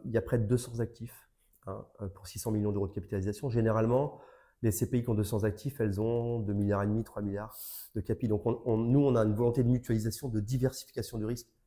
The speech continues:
maximale pour être très tonique, très agile. Euh, et ça, c'est, ça, c'est un point important. On a été en Europe,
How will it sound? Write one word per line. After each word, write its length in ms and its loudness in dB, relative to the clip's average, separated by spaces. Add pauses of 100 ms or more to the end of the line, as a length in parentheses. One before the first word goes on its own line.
(140)
maximale 680 -2
pour 140 0
être 160 -6 (320)
très 200 0
tonique, 320 2
très 220 0
agile. 300 0 (580)
Euh, 400 0
et 80 -6
ça, 140 -2
c'est, 180 -6
ça, 120 -8
c'est 120 -4
un 60 0
point 160 -4
important. 400 -8
On 100 0
a 80 6
été 180 2
en 100 4
Europe, 460 2